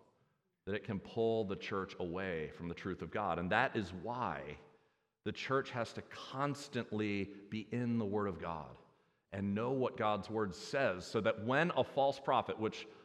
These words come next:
the Bible talks about false prophets and false teachers all over the place, so that when they arise, we know that what they are saying is wrong. Verse fourteen, Nehemiah,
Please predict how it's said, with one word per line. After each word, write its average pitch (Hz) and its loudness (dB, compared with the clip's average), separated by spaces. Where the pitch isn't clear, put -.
the 127 8
Bible 151 10
talks 147 6
about 135 4
false 147 6
prophets 143 4
and 127 2
false - 2
teachers 123 0
all 139 6
over 139 8
the 95 2
place, - -8
so 107 -4
that 104 -4
when 143 4
they 185 10
arise, 120 8
we 110 0
know 131 6
that 98 -2
what 104 0
they 98 0
are 92 2
saying 110 0
is 85 -8
wrong. 85 -4
Verse 135 8
fourteen, 139 4
Nehemiah, 120 8